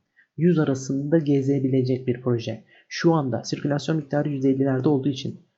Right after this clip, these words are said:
fiyatı yüksekten birazcık satış baskısı yediği için doksan ikinci sıradan düşer de ilk yüz ila yüz ellinin arasına bir yere geçerse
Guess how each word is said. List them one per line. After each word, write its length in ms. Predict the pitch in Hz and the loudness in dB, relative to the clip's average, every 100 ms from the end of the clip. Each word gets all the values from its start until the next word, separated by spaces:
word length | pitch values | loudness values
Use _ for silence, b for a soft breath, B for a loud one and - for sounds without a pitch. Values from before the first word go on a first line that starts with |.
| _ | _
fiyatı 280 | - 135 151 | -2 0 0
yüksekten 460 | 143 - 139 160 151 | -2 -4 -2 -2 0
birazcık 320 | 143 139 - | 0 -2 -4
satış 320 | - 170 - | -4 -4 -4
baskısı 320 | 135 - - | -6 -6 -6
yediği 320 | 143 127 147 | -4 0 0
için 200 | 131 - - _ _ _ _ _ _ _ _ - | 0 -8 -16 _ _ _ _ _ _ _ _ 2
doksan 280 | 127 131 131 | 2 4 0
ikinci 280 | 131 151 | 0 -2
sıradan 440 | 160 139 135 127 113 | -2 -2 0 0 -2
düşer 420 | 120 151 143 120 | -2 0 -2 0
de 140 | 107 - _ b b b b b _ - | -4 -4 _ b b b b b _ -2
ilk 260 | 170 - - - _ - | -2 -2 -12 -14 _ -10
yüz 300 | 139 175 151 | 0 2 4
ila 220 | 143 120 | 4 2
yüz 320 | 117 123 120 | 2 0 4
ellinin 400 | 135 135 139 170 | 4 4 4 4
arasına 640 | 180 139 127 - 156 160 127 | 4 2 -2 -2 -2 0 2
bir 80 | |
yere 240 | 131 135 151 | 4 4 2
geçerse 680 | 131 131 - 180 - 202 | 2 0 2 0 0 -4